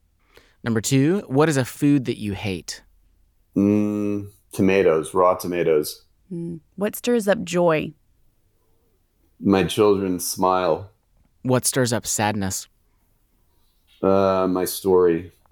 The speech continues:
Speaker 3: Mm. What is the last book you read and enjoyed?
Speaker 2: Uh, The Wild Edge of Sorrow by Francis Weller.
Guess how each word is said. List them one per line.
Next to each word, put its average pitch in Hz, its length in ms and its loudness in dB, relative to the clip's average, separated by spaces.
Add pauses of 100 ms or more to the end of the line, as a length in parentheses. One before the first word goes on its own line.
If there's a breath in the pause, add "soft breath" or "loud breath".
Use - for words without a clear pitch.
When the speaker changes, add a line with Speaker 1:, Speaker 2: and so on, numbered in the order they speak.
(360)
Speaker 3:
Mm. 185 300 -10 (840)
What 247 180 2
is 302 120 2
the 240 140 -2
last 196 440 0
book 175 240 0
you 180 140 -4
read 170 340 2
and 170 140 -2
enjoyed? 139 580 -6 (720)
Speaker 2:
Uh, 113 200 6
The 110 100 4
Wild 120 420 6
Edge 120 220 4
of 98 120 0
Sorrow 104 640 2 (280)
by 95 120 2
Francis 104 480 -4
Weller. 95 520 2